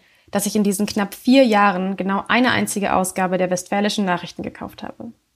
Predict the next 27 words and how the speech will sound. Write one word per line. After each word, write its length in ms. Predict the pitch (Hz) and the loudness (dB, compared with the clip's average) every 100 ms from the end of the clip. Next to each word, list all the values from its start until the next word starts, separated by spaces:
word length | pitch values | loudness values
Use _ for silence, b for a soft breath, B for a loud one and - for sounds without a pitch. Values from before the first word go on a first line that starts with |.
| _ _ - | _ _ -8
Das 220 | 220 208 | -4 4
war 340 | 226 220 - | 6 6 4
am 120 | 214 | 0
Samstag 580 | 202 214 269 262 202 190 | 2 2 2 0 0 0
nach 160 | 196 190 | -4 -6
unserem 220 | 196 190 | -6 -4
ersten 360 | - 214 - 214 | 0 0 0 -6
Klimastreik 840 | - 226 208 - - 190 185 185 | 2 2 2 -2 0 2 2 0
im 120 | 196 | -2
Januar 380 | 202 262 262 233 | 2 4 4 2
zweitausendneunzehn 840 | - 208 180 185 196 196 196 185 | 0 -2 -2 -2 -2 -2 -2 -2
in 140 | 185 | -2
Münster, 480 | 180 180 - - - - b b b b | -2 -4 -4 -4 -6 -8 b b b b
als 120 | 214 | 0
sich 120 | 226 240 | 0 2
noch 160 | 233 | 2
niemand 460 | 240 247 269 208 180 | 6 6 6 4 0
von 160 | 190 | -4
uns 180 | 180 185 | -4 -4
zu 100 | - | -2
erträumen 460 | 190 - 202 190 170 | -2 0 0 0 2
wagte, 420 | 170 170 196 202 | 2 0 -2 -2
dass 200 | 190 - | -2 -4
wir 100 | 202 | -6
kurze 320 | - 220 220 | -2 0 0
Zeit 240 | - 196 - | -2 -2 -2
später 540 | - 214 226 180 185 | 2 2 4 0 0